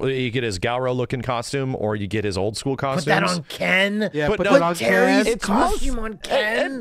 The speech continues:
Speaker 1: it most likely will be on your creative dickhead, but, you
Speaker 2: Yeah.
Speaker 1: know,
Speaker 2: Yeah.
Speaker 1: yeah. Still, that's exciting.
Speaker 3: All right.
Speaker 2: Mm.
Speaker 3: So I bought, I bought Michelangelo.
Speaker 1: Right.
Speaker 3: And, uh, I was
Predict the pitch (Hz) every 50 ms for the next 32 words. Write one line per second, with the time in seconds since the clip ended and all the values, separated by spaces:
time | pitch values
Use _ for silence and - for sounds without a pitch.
0 | 208 - - 339 415 453 - - - 175 180 180 190 208 226 - - 254 277 269
1 | 269 262 233 254 254 190 - - 254 254 254 247 240 233 240 240 220 240 220 -
2 | - 185 160 165 190 214 240 202 190 247 240 - 277 277 262 269 247 202 170 -
3 | - 185 170 165 160 - - - 180 185 175 - - 127 127 127 131 98 101 98
4 | - _ _ - - - - 120 107 90 64 - - - - - 247 226 151 151
5 | 147 - 139 - 165 151 127 80 - - - _ _ _ _ _ _ _ _ _
6 | _ _ 120 127 123 110 104 117 117 107 104 101 120 131 123 147 - - 120 139
7 | 135 - 151 151 - - - 107 131 131 160 156 135 127 123 123 - 117 110 107
8 | 104 101 92 98 90 85 85 87 104 - _ _ _ _ 98 90 78 - 117 113
9 | 107 113 107 95 113 127 135 - -